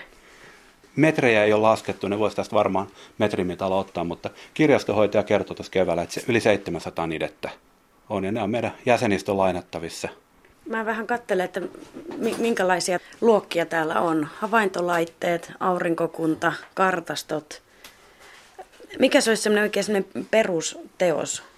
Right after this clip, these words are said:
Speaker 2: tähtitieteilijöiden raamattu?
Speaker 1: No, ei voi sanoa, se on tähtitieteen perusteet. Lyhyesti ytimekkäästi. Se on Ursan kustantama kirja, josta on jo tullut pari, pari kolme painosta kai.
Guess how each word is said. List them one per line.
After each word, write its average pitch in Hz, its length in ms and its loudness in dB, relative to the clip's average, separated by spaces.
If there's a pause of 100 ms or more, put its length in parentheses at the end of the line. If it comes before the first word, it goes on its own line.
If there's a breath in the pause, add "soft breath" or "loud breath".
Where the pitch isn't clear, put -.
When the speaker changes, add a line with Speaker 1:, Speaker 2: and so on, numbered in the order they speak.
Speaker 2:
tähtitieteilijöiden 160 1120 -2
raamattu? 151 540 -2 (840 loud breath)
Speaker 1:
No, 175 220 2 (500)
ei 123 200 2
voi 131 160 4
sanoa, 107 260 0
se 143 120 0
on 98 100 0
tähtitieteen 107 640 0
perusteet. 87 600 -2 (920 loud breath)
Lyhyesti 127 440 4
ytimekkäästi. 95 500 -4
Se 117 80 0
on 107 80 0
Ursan 113 300 2
kustantama 101 520 -4
kirja, 98 300 0
josta 92 200 -2
on 95 100 -2
jo 90 140 -6 (560 soft breath)
tullut 98 280 -2
pari, 95 240 0 (120)
pari 101 260 4 (200)
kolme 92 380 2
painosta 82 480 -2
kai. 82 280 0